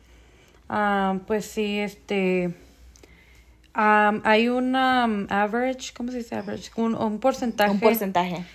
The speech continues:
Speaker 1: de, eh, pues esto lo investigamos, ¿verdad? A nivel
Speaker 2: Ujú.
Speaker 1: nacional, aquí en Estados Unidos, veintiséis personas son abusadas físicamente por minuto,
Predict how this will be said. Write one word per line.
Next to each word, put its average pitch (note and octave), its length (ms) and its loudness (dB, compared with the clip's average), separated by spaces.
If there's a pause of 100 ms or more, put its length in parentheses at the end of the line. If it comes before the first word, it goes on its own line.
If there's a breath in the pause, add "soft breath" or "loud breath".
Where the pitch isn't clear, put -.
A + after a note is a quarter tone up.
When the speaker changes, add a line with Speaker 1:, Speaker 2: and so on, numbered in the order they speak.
(160)
Speaker 1:
de, G#3 720 2 (680)
eh, A3 160 2
pues G3+ 440 0
esto G#3+ 220 0
lo B3+ 80 2
investigamos, F#3+ 600 0
¿verdad? F#3 220 2
A G3 40 0
nivel F#3 240 0
Speaker 2:
Ujú. F#3+ 80 2
Speaker 1:
nacional, G3 520 0
aquí F#3+ 180 -4
en F#3+ 60 -4
Estados F#3 340 -8
Unidos, F#3+ 320 -6 (400 loud breath)
veintiséis G#3+ 920 -2
personas G#3+ 680 -2
son G3+ 260 -4
abusadas F#3+ 560 -4
físicamente F#3+ 720 -8
por A3 380 -2
minuto, G3+ 680 -4